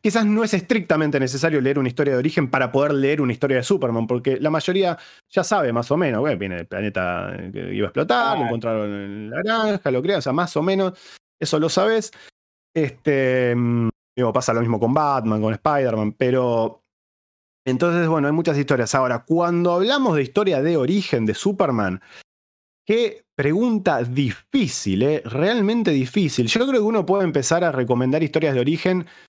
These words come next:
Speaker 1: sobre todo quizás a partir del ochenta y seis, sobre,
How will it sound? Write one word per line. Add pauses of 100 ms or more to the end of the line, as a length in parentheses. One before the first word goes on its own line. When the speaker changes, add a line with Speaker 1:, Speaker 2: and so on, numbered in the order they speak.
(120)
Speaker 1:
sobre
todo
quizás
a
partir
del
ochenta
y
seis,
sobre,